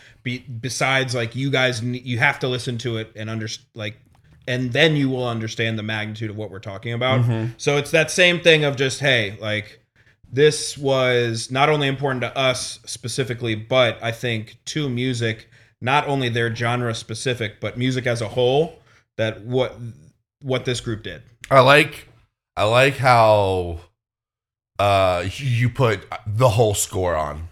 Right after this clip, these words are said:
Speaker 2: uh, for, and then the Peacocks and Music playlist.
Speaker 1: Yeah.
Speaker 2: Like, when I went to go listen, and I was like, I was like, "Yeah, that, that was, that's the right move right there."
Speaker 1: Well, you
Speaker 2: The
Speaker 1: needed,
Speaker 2: whole
Speaker 1: you
Speaker 2: fucking
Speaker 1: needed a
Speaker 2: thing.
Speaker 1: couple of the first album, but really, uh,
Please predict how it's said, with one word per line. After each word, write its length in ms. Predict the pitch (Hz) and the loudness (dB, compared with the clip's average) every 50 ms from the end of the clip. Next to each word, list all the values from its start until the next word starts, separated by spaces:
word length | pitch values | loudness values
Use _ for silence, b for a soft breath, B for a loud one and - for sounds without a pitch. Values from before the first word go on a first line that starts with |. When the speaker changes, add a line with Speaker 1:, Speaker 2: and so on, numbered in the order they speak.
| - - - | -14 -10 -6
Speaker 2:
uh, 160 | 90 87 71 | -6 -6 -6
for, 180 | - - - | -8 -10 -6
and 300 | 90 101 101 - 101 104 | -4 -4 -4 -4 -4 -4
then 120 | 101 104 104 | -4 -4 -4
the 60 | 95 | -4
Peacocks 440 | - 113 107 - 101 98 95 - - | -2 -4 -2 0 0 -2 -2 -2 -4
and 80 | 92 | -6
Music 260 | 95 95 92 95 90 - | -4 -4 -4 -6 -6 -4
playlist. 580 | 104 98 104 107 110 117 123 - - - - _ - 127 | -2 -2 0 0 -2 -2 -4 -6 -10 -18 -20 _ -10 -4
Speaker 1:
Yeah. 380 | 127 147 147 135 117 92 - - - | 0 2 4 4 2 0 -4 -4 0
Speaker 2:
Like, 180 | 92 104 98 | 0 2 4
when 100 | 107 113 | 6 6
I 60 | 107 104 | 6 6
went 220 | 104 110 107 - | 6 4 0 0
to 80 | 113 107 | -2 -2
go 120 | 104 104 | -2 0
listen, 680 | 101 104 104 107 - - 113 113 113 117 113 104 - - _ _ | 0 0 0 0 0 0 0 0 0 0 -2 -4 -8 -12 _ _
and 140 | - 90 90 | -6 -4 -2
I 60 | 90 | -2
was 180 | 92 90 90 95 | -2 -2 -2 -2
like, 140 | 92 90 87 | -2 -2 0
I 40 | 87 | -2
was 120 | 90 82 | -2 -2
like, 200 | 90 85 82 - | -4 -6 -4 -4
"Yeah, 260 | 95 85 78 69 - - - - | -4 -2 -2 -2 -4 -8 -8 -6
that, 200 | 87 87 78 80 | -4 -4 -4 -4
that 100 | 87 85 | -4 -6
was, 100 | 85 82 | -4 -4
that's 240 | 90 87 85 - - | -4 -4 -4 -6 -8
the 120 | - 85 | -10 -10
right 220 | 78 85 85 82 71 | -8 -8 -8 -8 -8
move 180 | 73 71 73 73 | -10 -14 -12 -12
right 160 | 73 69 - | -14 -14 -14
there." 160 | - 65 - - | -14 -16 -12 -2
Speaker 1:
Well, 220 | 143 151 160 160 160 | 2 4 6 6 4
you 80 | 170 | 4
Speaker 2:
The 60 | - - | 2 2
Speaker 1:
needed, 60 | - | 4
Speaker 2:
whole 80 | 127 123 | 4 4
Speaker 1:
you 60 | 123 | 4
Speaker 2:
fucking 180 | - - - 202 214 | 4 2 2 2 4
Speaker 1:
needed 180 | 214 208 202 180 | 2 2 2 0
a 20 | |
Speaker 2:
thing. 80 | 165 - | 0 0
Speaker 1:
couple 320 | 202 190 - 208 208 202 | -2 0 0 0 0 0
of 120 | 196 185 | 0 0
the 80 | 180 175 | -2 -4
first 380 | - - 180 170 160 - - 135 | -2 -2 -2 -2 -2 -2 -2 -2
album, 400 | 123 120 113 113 120 117 117 113 | 0 0 0 -2 -2 -4 -4 -4
but 120 | 127 120 | -6 -6
really, 760 | 113 135 143 156 165 170 160 156 147 139 135 127 127 117 - - | -4 -4 0 0 2 4 4 2 2 2 0 -2 -4 -6 -10 -14
uh, 200 | _ - - | _ -20 -20